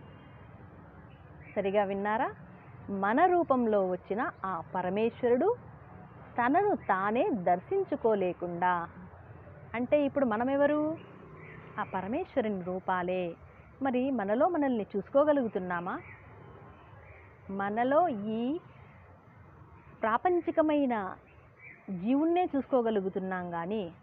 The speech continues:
ఆ పరబ్రహ్మ స్వరూపమైన పరమేశ్వరుణ్ణి చూడలేకపోతున్నాము కదా? నిరాకార పరబ్రహ్మము నుంచి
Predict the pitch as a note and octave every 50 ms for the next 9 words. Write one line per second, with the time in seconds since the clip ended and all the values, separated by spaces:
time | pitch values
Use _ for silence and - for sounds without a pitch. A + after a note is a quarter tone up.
0 | - - F3+ - - F#3+ F#3 G3+ G3 F#3+ F#3+ B3+ C4+ D4+ D4 D#4+ D#4+ - - -
1 | A#3+ A#3+ A#3+ A#3 G#3+ G#3+ G#3 G3+ G3 F#3 F#3 F3+ - E3+ E3+ G3 A#3+ C4 B3 -
2 | - G3 F3 F3+ E3+ G3 A#3+ - - F3 E3+ G3+ A3+ B3 C4 C4 - G#3+ - F#3
3 | F3+ - F3+ E3 E3+ E3+ E3 D#3+ D#3 E3 E3+ E3+ E3 D#3+ D#3+ - - - - -
4 | - - - - _ - - - - - - - - - - - - - - -
5 | - G3 G3 G#3 C4+ F#4+ - - - - - - - - - - - - - -
6 | - - - - - - - - - - - - - - - G#3 G#3+ A#3+ C4 C#4+
7 | C#4+ C#4 B3+ - - A#3 A3+ G#3+ G#3 G3+ F#3+ - F#3+ E3 G3 F#3 F3 E3+ G3 F#3
8 | F3+ - F#3+ F3 F3 F3 F3 E3+ E3+ E3 - - F#3 F#3+ G#3 B3 D#4+ G#4+